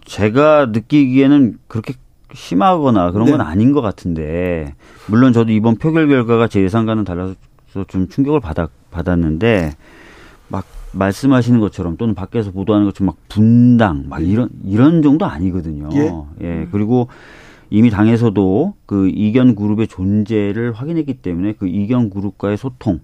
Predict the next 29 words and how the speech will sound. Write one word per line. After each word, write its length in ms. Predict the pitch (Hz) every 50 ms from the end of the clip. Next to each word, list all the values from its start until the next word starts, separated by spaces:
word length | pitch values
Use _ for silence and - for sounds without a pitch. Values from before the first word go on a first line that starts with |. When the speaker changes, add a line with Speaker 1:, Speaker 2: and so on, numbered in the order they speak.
| _ _ -
Speaker 2:
예. 200 | 156 135 139 156 - _
Speaker 1:
이런 200 | - 117 123 131
것들로 380 | 123 117 117 - - 117 117 113
방향을 280 | 95 82 90 95 104 107
잡았어요. 720 | - - 78 87 98 107 - - 85 78 80 95 117 110
그래서 360 | 95 90 87 - 101 95 92 - _ _ - - _ _ _ _ -
뭐 240 | - 76 80 80 78
저는 300 | - - 95 113 113 101 - _ _ _
곧 180 | - 110 - - _ _ _ _ _ _ _ _ -
조만간, 680 | - 101 104 110 117 113 104 90 85 92 117 117 104 - _ _ - -
어, 120 | - 82 80
잘 240 | - 92 92 98
정리가 320 | 90 - 90 95 104 120 123
될 140 | 120 85 80
것으로 340 | - 85 85 113 117 127 120 120 - - -
그렇게 160 | - - -
생각하고 380 | 120 123 139 135 123 127 139 135
Speaker 2:
음. 40 | 131
Speaker 1:
있습니다. 360 | 127 - - 78 73 - -
Speaker 2:
박주민 1000 | - - 175 - - 240 240 247 233 233 233 226 226 220 214 214 208 208 202 196 180
Speaker 1:
네. 60 | - - -
Speaker 2:
의원 340 | 214 185 190 190 196 180 151
지금 280 | - 180 165 175 180
한 180 | 175 180 180 180
십 280 | 156 - - - 240 240
년째 640 | 254 262 240 - - 240 220 214 196 185 175 165 156 -
국회의원 380 | - 147 - 185 185 180 170
하고 180 | 165 156 147 139
계시죠? 400 | 127 135 131 123 - - 202